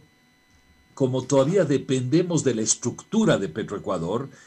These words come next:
ese precio que creo que actualmente está en tres treinta o tres cuarenta, yo, sin ser especialista en precio de los combustibles,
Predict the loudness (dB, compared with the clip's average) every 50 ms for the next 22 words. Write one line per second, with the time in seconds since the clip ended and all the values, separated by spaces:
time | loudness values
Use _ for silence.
0 | -20 _ -6 -4 -2 0 2 2 0 0 2 2 4 4 4 4 2 -2 -2 -2
1 | -6 -4 -2 0 2 2 2 2 2 4 4 6 6 4 2 -4 -16 -14 -10 -8
2 | -6 -2 0 2 2 2 2 0 0 0 -2 -2 -2 -2 -2 -2 -2 -4 -6 -4
3 | -2 0 0 0 0 0 2 2 2 2 2 0 0 -2 -2 -2 -2 -2 -2 -2
4 | 0 -2 -2 -2 -2 -4 -6 -2 0 0 0 0 -4 -14 -20 _ _ _ -10 -4
5 | 2 4 4 4 4 0 -4 -8 -16 _ -8 -4 -2 0 0 0 0 0 2 2
6 | 2 2 0 -2 -4 -4 -2 -2 -2 -2 -2 -2 -4 -4 -4 -2 -2 -2 0 0
7 | -2 -2 -2 -4 -6 -6 -6 -4 -2 0 0 2 2 0 0 -2